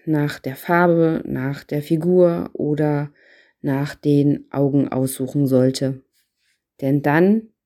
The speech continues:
passiert vielleicht dir genau das, was mir passiert ist. Natürlich hatten wir auch schöne Zeiten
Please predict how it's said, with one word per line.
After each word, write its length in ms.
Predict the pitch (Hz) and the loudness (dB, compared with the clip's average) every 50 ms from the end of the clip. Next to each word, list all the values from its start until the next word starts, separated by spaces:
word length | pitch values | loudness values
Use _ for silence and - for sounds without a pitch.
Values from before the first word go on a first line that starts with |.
| _ _ _ _ _ _ _ _ _ _ _ | _ _ _ _ _ _ _ _ _ _ _
passiert 400 | - 180 170 - 165 156 147 151 | -8 -8 -4 0 0 0 0 0
vielleicht 680 | - - 156 135 131 127 139 - - - _ - - _ _ _ _ _ _ _ - | -4 -4 -2 -2 -2 -2 -2 -6 -10 -18 _ -20 -20 _ _ _ _ _ _ _ -4
dir 420 | 175 175 185 190 190 196 202 202 - _ | 0 2 2 2 2 0 -4 -10 -14 _
genau 300 | - 147 139 131 127 131 | -10 -8 -6 -4 -4 -4
das, 500 | 131 151 147 165 175 175 - - - _ _ _ _ _ _ - - - - _ _ _ _ _ | -2 0 0 0 0 -2 -4 -10 -18 _ _ _ _ _ _ -20 -20 -20 -20 _ _ _ _ _
was 500 | - 139 143 147 143 143 - - - - _ _ _ _ _ _ _ - | -6 -2 -2 -2 -2 -4 -8 -14 -16 -20 _ _ _ _ _ _ _ -2
mir 340 | 147 147 151 151 151 143 135 | 2 4 6 6 6 4 2
passiert 640 | - - - - 120 - - - 120 131 123 123 - | -2 -8 -18 -18 -18 -16 -14 -10 -10 -10 -10 -10 -10
ist. 440 | - - 131 - - _ - - _ _ _ _ _ _ _ _ _ _ _ _ _ _ _ _ _ _ _ _ _ | -12 -12 -12 -14 -20 _ -20 -20 _ _ _ _ _ _ _ _ _ _ _ _ _ _ _ _ _ _ _ _ _
Natürlich 560 | - 180 170 - - 220 226 220 214 208 - 196 | -4 -4 -4 0 4 4 4 4 4 0 -2 -2
hatten 300 | 196 190 - 196 180 175 | -2 -2 0 -2 0 2
wir 240 | 180 185 175 - | 2 2 2 0
auch 140 | - 170 165 | -2 -4 -6
schöne 400 | - - - 190 202 202 185 - | -4 0 2 4 6 6 4 2
Zeiten 560 | - - - 143 131 131 131 - 131 139 139 | 0 -4 -4 -2 -2 -2 -4 -6 -8 -8 -8